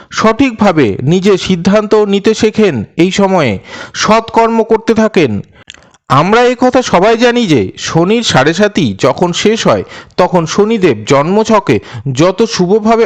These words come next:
অবস্থান করেন, তত আপনাকে ভালো ফল দিয়ে রাজা বানাতে পারেন। মানুষের কর্ম প্রচেষ্টাকে সফল করে তোলেন তিনি, সবার সাথে সম্পর্ক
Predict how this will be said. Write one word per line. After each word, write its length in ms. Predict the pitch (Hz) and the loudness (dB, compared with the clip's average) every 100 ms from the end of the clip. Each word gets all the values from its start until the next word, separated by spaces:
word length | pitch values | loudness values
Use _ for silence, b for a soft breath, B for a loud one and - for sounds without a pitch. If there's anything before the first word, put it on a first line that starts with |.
| - | 0
অবস্থান 460 | 123 156 - 233 226 | 0 0 0 -2 2
করেন, 300 | 214 156 113 98 B B | 0 2 -2 -6 B B
তত 240 | 214 233 - 120 - | 0 0 2 0 0
আপনাকে 360 | 139 156 170 233 180 | -2 0 0 0 0
ভালো 260 | 135 151 160 | 0 0 0
ফল 220 | 175 170 160 | 0 0 0
দিয়ে 240 | 160 117 104 B 113 131 | 2 2 0 B -6 0
রাজা 280 | 151 165 180 | 2 2 2
বানাতে 320 | 156 151 135 | 2 0 0
পারেন। 300 | 120 113 104 92 - _ _ _ 143 | 0 0 -2 -6 -14 _ _ _ 0
মানুষের 560 | 139 165 226 240 233 233 | 2 2 2 2 0 2
কর্ম 340 | 170 175 208 226 143 | 2 2 2 0 0
প্রচেষ্টাকে 640 | - 180 220 - 214 196 143 110 | 0 0 0 0 -2 0 -2 -2
সফল 380 | - 160 - 202 | -2 -2 0 -2
করে 200 | 185 180 | 0 0
তোলেন 300 | 170 170 170 | 0 0 0
তিনি, 260 | 165 175 151 95 B B B | 0 0 -2 -4 B B B
সবার 400 | - 214 226 254 | -2 2 2 2
সাথে 320 | - 233 214 143 B B - | 2 0 2 -2 B B -4
সম্পর্ক 520 | - 190 196 208 | 0 0 0 0